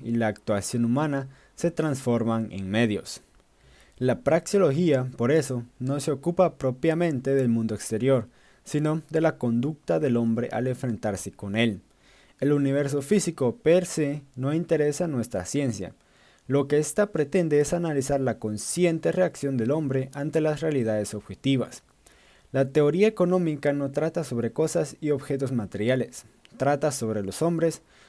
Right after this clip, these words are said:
sus apreciaciones y, consecuentemente, las acciones humanas que de ahí, aquellas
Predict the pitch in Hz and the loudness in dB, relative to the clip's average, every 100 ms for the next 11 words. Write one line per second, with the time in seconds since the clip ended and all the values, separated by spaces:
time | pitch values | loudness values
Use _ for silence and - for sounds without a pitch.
0 | _ - 139 - - 117 117 113 104 107 | _ -4 -4 -6 -10 -6 -2 4 6 6
1 | 170 170 151 - - 151 135 120 104 101 | 4 4 0 -6 -2 -2 2 0 0 0
2 | 131 147 165 156 139 131 127 - - _ | 0 2 2 2 0 -2 -6 -12 -20 _
3 | 127 127 120 104 135 139 139 170 143 135 | 0 2 2 0 0 0 2 2 2 2
4 | 131 - - _ 131 117 107 104 101 104 | -2 -6 -14 _ 0 2 2 2 0 -4
5 | - 113 - 127 127 120 - - | -6 -4 0 2 4 0 -2 -10